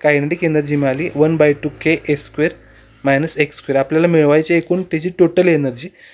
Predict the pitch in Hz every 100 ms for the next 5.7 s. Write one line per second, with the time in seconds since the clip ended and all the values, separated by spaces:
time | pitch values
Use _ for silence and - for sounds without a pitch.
0 | _ - 151 160 160 180 180 180 175 170
1 | 170 160 151 165 185 160 143 131 139 139
2 | 156 170 185 190 - 170 147 165 185 180
3 | 170 _ - _ _ 160 160 156 156 143
4 | 147 139 127 139 175 165 180 170 170 202
5 | 208 175 170 165 143 113 180